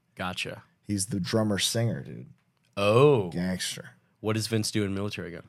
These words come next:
Speaker 2: Drummer.
Speaker 1: He's a drummer.
Speaker 2: He,
Speaker 1: Okay.
Speaker 2: and he's, like, one of the best drummers in, in,
Speaker 1: That's right.
Speaker 2: in the game
Speaker 1: I remember
Speaker 2: right
Speaker 1: you
Speaker 2: now,
Speaker 1: saying
Speaker 2: dude.
Speaker 1: that,
Speaker 2: He's
Speaker 1: yeah.
Speaker 2: my, he's my fucking, my guy. I love watching him play drums.
Speaker 1: <laughs>
Speaker 2: Um,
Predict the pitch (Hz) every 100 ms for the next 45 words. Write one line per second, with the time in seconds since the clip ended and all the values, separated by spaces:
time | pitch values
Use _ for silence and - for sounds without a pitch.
0 | _ - - 165 - - 107 82 85 90
1 | 82 - 127 117 113 127 123 135 123 127
2 | 117 120 120 113 104 101 - 95 87 82
3 | - - _ _ - 98 87 82 - 135
4 | 123 113 101 92 160 147 127 131 110 120
5 | 120 113 76 98 95 90 90 73 90 87
6 | 82 113 110 90 98 87 110 107 92 -
7 | 95 85 78 78 65 _ _ - 87 80
8 | 80 - 101 107 110 107 92 87 82 90
9 | 87 85 - - - - - - 110 95
10 | 92